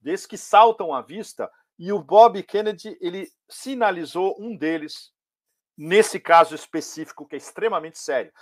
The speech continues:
Veja bem, a vacina Pfizer é a vacina número um no mundo inteiro, é a vacina que tá dando os maiores lucros para a Pfizer e é a vacina que a Comissão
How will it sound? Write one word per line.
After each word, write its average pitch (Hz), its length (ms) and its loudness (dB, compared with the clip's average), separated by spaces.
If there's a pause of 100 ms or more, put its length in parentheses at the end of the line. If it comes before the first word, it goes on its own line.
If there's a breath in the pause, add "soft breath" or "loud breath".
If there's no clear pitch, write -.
(140 soft breath)
Veja 139 180 0
bem, 143 240 0 (360)
a 127 80 2
vacina 160 440 0
Pfizer 185 520 2
é 160 80 2
a 156 60 6
vacina 156 540 -4
número 175 340 -6
um 151 180 -8
no 139 100 -10
mundo 147 240 -10
inteiro, 123 460 -6 (760)
é 131 100 2
a 135 40 6
vacina 170 380 -2
que - 100 -18
tá 139 120 4
dando 147 280 0
os 131 120 -12
maiores 131 420 -6
lucros 131 420 -10
para 113 260 -2
a - 20 -16
Pfizer 160 560 -2 (400)
e 139 240 4
é 175 200 10
a 160 80 4
vacina 165 540 -2
que - 140 -4
a 143 60 2
Comissão 175 800 -2